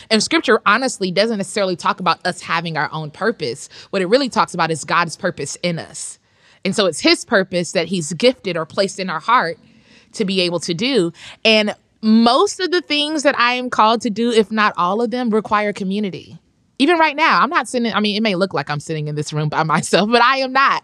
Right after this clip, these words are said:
<laughs> I, I am here with friends that are helping us to tell these types of stories. And so sometimes what is frustrating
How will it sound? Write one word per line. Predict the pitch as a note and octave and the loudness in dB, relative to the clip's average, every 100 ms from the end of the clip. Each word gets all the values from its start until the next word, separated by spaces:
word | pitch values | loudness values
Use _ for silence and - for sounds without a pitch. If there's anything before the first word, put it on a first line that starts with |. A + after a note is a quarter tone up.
| - | -10
<laughs> | - E4 - | -8 -6 -2
I, | F4+ - F#4 - F#4 - G4 G#4+ E4 - F#4 - - | 0 4 4 4 2 0 -2 -6 -6 -4 -4 -2 0
I | A#3+ B3 A3+ A#3 | 0 2 2 2
am | B3+ | 4
here | C4 B3 | 4 4
with | A#3 - | 2 2
friends | A#3+ A#3+ A3+ | 2 2 2
that | G#3 | 2
are | G3+ | 2
helping | F#3+ A3 B3 G3 E3+ | 4 2 2 -2 -2
us | F3 - | -4 -6
to | F#3 | -8
tell | G#3+ A3 G#3+ | 0 2 2
these | F#3+ G3+ | -2 -6
types | - G3 G#3 F#3 | -2 -4 -4 -10
of | F3+ | -10
stories. | - G3+ G#3 D3+ D3+ - - - - | -6 -4 -4 -6 -10 -18 -20 -20 -2
And | A#3 A3+ | 0 2
so | A#3+ | 0
sometimes | - C#4 D4+ D#4+ B3 | 2 0 2 0 2
what | A#3+ | 0
is | G#3 F#3+ | 0 -2
frustrating | - B3+ D#4 - G#3+ F#3 D#3+ E3+ | 0 2 2 0 -2 -2 -6 -14